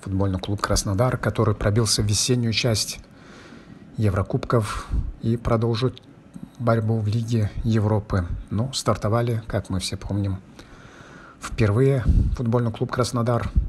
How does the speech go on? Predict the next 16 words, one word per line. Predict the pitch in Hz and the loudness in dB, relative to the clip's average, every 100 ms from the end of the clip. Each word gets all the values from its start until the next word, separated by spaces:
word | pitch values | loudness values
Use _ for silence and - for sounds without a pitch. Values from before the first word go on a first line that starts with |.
| - - - - | -6 -20 -20 -8
выступал | 117 104 110 - 110 107 - - - - - - - - - - - | -4 -2 -2 2 2 2 -6 -12 -12 -18 -20 -20 -18 -18 -20 -20 -6
на | 107 | -2
групповой | 104 110 117 113 110 | 0 0 2 2 2
стадии | - 113 104 107 | 0 0 2 2
Лиги | 104 110 | 2 0
Чемпионов. | 107 - 101 - 107 101 90 - - - - - - - - | 0 0 0 2 2 2 -2 -6 -16 -20 -20 -20 -20 -12 0
Ну, | 165 | 0
первый | - 123 120 120 | 2 2 4 2
опыт | 131 131 131 - - - - | 2 0 -4 -14 -18 -20 -8
получился | 104 90 107 92 101 | -6 -4 -4 -4 -4
таким, | 95 - 151 | -4 0 -2
что | - - 123 123 - - - - - - - - - - - - - - - - - - - - - | -2 -2 -2 0 -4 -6 -18 -20 -20 -20 -20 -20 -20 -20 -20 -20 -20 -20 -20 -20 -20 -20 -20 -20 -6
в | - | 2
Лиге | 127 113 | 4 4
Чемпионов | - 107 117 104 101 85 - - - - - | 0 0 2 2 2 -2 -4 -6 -8 -8 -8
мы | 107 101 101 | -2 0 0